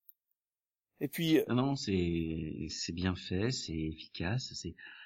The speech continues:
Speaker 2: je suis content de payer ma redevance pour ça. Bon, alors certes, je finance aussi le salaire de Léa Salamé,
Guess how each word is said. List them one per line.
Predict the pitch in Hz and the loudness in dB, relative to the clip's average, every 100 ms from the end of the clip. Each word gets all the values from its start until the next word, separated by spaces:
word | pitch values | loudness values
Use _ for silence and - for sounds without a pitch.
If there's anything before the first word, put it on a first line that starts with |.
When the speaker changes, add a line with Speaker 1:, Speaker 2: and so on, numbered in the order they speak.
| - - | -10 -4
Speaker 2:
je | - | -4
suis | - - | -6 0
content | 170 175 175 139 | 4 4 6 4
de | 170 123 | 4 2
payer | 95 - 101 95 151 | 0 2 2 4 0
ma | 156 95 | 0 0
redevance | 101 95 95 127 180 | 2 4 4 4 0
pour | - - - | -4 -8 -8
ça. | - - - - - | -6 -4 -4 -6 -4
Bon, | 90 82 | -2 0
alors | 87 85 | -2 -2
certes, | - 123 - | -2 -2 0
je | 92 | -4
finance | - 95 92 | 0 0 0
aussi | 92 110 | 0 -2
le | |
salaire | 107 92 107 | 2 2 2
de | 87 | 2
Léa | 90 | -2
Salamé, | - 78 98 | 0 0 0